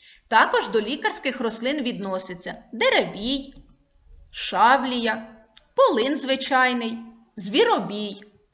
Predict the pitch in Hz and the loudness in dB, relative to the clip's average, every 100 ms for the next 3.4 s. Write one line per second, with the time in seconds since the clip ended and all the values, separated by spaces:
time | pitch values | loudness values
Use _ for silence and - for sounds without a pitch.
0 | _ _ _ _ _ _ _ _ _ - | _ _ _ _ _ _ _ _ _ -10
1 | 214 269 359 294 220 196 294 294 - 190 | -2 2 2 2 -2 -2 -4 -2 -4 -2
2 | 202 196 269 320 233 - 196 220 214 202 | 0 4 4 4 0 0 -2 -2 -2 4
3 | 254 320 320 | 6 6 2